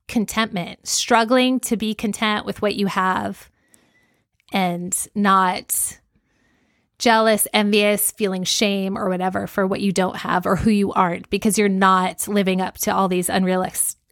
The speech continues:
unrealistic expectations. So, do you let your girls look through Instagram and stuff?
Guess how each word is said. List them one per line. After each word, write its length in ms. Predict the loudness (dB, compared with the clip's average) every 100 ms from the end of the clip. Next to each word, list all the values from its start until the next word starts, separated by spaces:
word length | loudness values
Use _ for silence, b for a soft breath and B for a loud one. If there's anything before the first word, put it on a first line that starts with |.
| 0
unrealistic 580 | 2 4 4 2 0 -2
expectations. 1040 | -6 -8 -10 -8 -8 -8 -10 -12 -14 -14 b b b b b b b b b b b _
So, 600 | -4 2 4 4 2 0 B B B B B -4
do 120 | 0
you 80 | 2
let 160 | 2
your 160 | 2 0
girls 640 | 0 0 2 0 -6 -10 -14 _ _ _ _ _ _ _ _ _
look 240 | -4 -2
through 220 | -2 -2 0
Instagram 500 | -2 0 2 2 0
and 140 | -2
stuff? 380 | -2 -2 -2